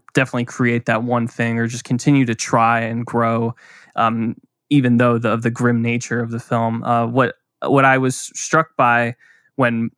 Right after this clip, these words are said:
when I finished it, uh, m-, my first viewing, I was, it,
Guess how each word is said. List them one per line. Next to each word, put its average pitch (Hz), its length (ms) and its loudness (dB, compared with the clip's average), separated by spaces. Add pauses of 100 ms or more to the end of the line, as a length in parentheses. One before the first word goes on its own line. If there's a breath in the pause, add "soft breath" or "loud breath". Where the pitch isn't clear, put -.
when 135 160 0
I 120 80 0
finished 147 420 0
it, 117 220 -4 (400 loud breath)
uh, 120 240 0 (200)
m-, 120 280 -6
my 117 120 -2
first - 380 -4
viewing, 123 380 2
I 120 160 2
was, 120 220 -2 (500 soft breath)
it, 135 160 2